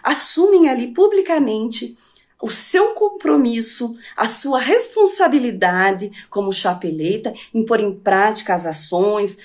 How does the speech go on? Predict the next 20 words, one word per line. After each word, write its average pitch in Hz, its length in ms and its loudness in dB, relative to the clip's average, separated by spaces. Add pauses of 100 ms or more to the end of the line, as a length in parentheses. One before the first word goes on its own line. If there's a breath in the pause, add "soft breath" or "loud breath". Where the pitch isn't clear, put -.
(140)
as 180 140 -6
promessas 175 460 -2
de - 80 -6
campanha, 180 640 0
as 170 120 -2
propostas, 190 840 0 (280 loud breath)
não 359 240 4
só 311 180 2
para 311 120 -2
aqueles 294 240 0
que - 100 0
votaram 262 580 0
neles, 226 400 0
mas - 220 -6
para 311 160 0
todos 220 400 0
os 330 200 0
alunos 233 440 -2
da 240 100 -2
escola. 196 580 0